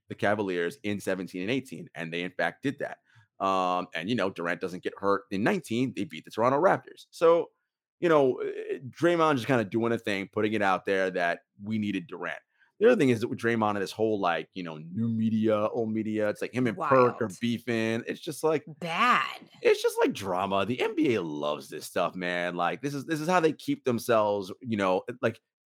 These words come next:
Speaker 1: the N B A is now a twelve-month sport, just like how football is, right? The N F L, it's
Speaker 2: Yeah.
Speaker 1: like twelve months out of the year, we got something to talk about, right? And so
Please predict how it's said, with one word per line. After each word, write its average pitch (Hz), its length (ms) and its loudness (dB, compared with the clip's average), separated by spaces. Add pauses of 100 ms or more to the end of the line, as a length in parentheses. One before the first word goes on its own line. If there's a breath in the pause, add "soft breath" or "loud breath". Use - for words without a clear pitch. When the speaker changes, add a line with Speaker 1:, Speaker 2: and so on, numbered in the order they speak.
(300)
Speaker 1:
the 156 120 6
N 185 100 6
B 175 160 6
A - 40 6
is 127 60 2
now 123 200 2
a 110 80 0
twelve-month 98 560 0
sport, 80 320 -8
just 98 100 -8
like 117 80 -2
how 117 100 4
football 73 420 -6
is, - 180 -14
right? 92 260 0
The 101 80 -2
N 95 80 0
F 85 140 -6
L, 71 120 0
it's - 60 -4
Speaker 2:
Yeah. 92 80 -10
Speaker 1:
like - 80 -14 (400)
twelve 156 180 2
months 190 200 4
out 190 160 10
of 175 80 0
the 185 60 -2
year, 135 360 6
we 127 140 2
got 104 240 2
something 135 420 0
to 135 60 2
talk 87 260 0
about, 67 280 -8 (100)
right? 101 280 2
And 107 140 -8
so 101 380 2